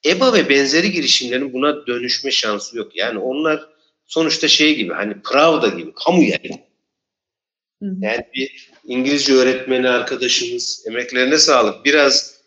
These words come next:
Speaker 1: coşkulu bir ders anlattı. Gördünüz, sosyal medyaya düştü. Çünkü orada daha çok beklenen şey ekranın kenarından ciddi ciddi birinin,
Speaker 2: Hı.
Speaker 1: e, bir şey anlatması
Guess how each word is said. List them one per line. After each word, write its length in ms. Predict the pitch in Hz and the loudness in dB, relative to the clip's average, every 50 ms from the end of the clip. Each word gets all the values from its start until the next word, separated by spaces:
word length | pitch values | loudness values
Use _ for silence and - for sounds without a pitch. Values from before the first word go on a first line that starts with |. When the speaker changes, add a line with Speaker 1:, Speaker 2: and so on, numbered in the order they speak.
| _ _ | _ _
Speaker 1:
coşkulu 540 | - 135 139 139 135 139 - - 170 180 190 | 2 4 4 6 6 4 2 2 2 2 2
bir 120 | 165 143 127 | 2 4 4
ders 260 | 127 127 123 - 127 | 4 4 2 0 -2
anlattı. 380 | 117 117 120 127 127 - - | -2 -2 -4 -6 -6 -6 -6
Gördünüz, 420 | 196 175 151 143 143 165 202 196 - | -2 0 0 0 0 -2 -6 -6 -6
sosyal 320 | 175 156 - - 170 165 | -6 -6 -4 -2 -2 -2
medyaya 440 | 156 131 104 - - 78 78 73 - | 0 -2 -4 -4 -6 -10 -10 -10 -8
düştü. 280 | - - - - - - _ _ _ _ _ _ _ _ _ _ _ _ _ _ _ _ _ _ _ _ _ _ _ _ _ _ _ _ _ _ _ _ _ _ _ _ _ _ _ _ _ _ _ _ _ _ _ _ _ _ - | -4 -4 -4 -4 -4 -10 _ _ _ _ _ _ _ _ _ _ _ _ _ _ _ _ _ _ _ _ _ _ _ _ _ _ _ _ _ _ _ _ _ _ _ _ _ _ _ _ _ _ _ _ _ _ _ _ _ _ -8
Çünkü 180 | - 131 120 | -6 -6 -2
orada 260 | 127 135 127 127 123 123 | -2 -2 0 0 2 2
daha 200 | 139 139 135 131 | 4 2 2 2
çok 280 | - 139 120 - - | 0 -4 -6 -6 -4
beklenen 480 | 127 127 127 - - 123 117 113 113 107 | -4 -4 -4 -4 -2 -2 0 0 0 -2
şey 240 | 107 - 139 151 147 | -2 -2 -2 -2 -4
ekranın 360 | 143 - - 127 117 120 113 | -4 -4 -2 -4 -2 -2 -4
kenarından 500 | - - 117 110 104 98 104 135 151 139 | -6 -6 -4 -2 -2 -2 -2 -4 -4 -4
ciddi 340 | 123 127 123 123 - 143 127 | -6 -10 -10 -10 -10 -8 -6
ciddi 360 | - - 196 - 151 165 147 | -8 -8 -8 -10 -12 -8 -6
birinin, 440 | 135 127 120 113 123 160 180 180 _ _ _ _ _ - | -4 -4 -4 -4 -8 -10 -10 -14 _ _ _ _ _ -14
Speaker 2:
Hı. 60 | 214 214 220 220 - _ | -12 -12 -12 -12 -14 _
Speaker 1:
e, 40 | - - - | -8 -6 -6
bir 200 | - - - - | -4 -2 0 2
şey 200 | - - 170 180 | 2 4 4 2
anlatması 760 | 156 127 117 98 - - 87 82 76 - - - 69 - | 2 2 0 -2 -4 -6 -8 -8 -6 -4 -6 -6 -8 -12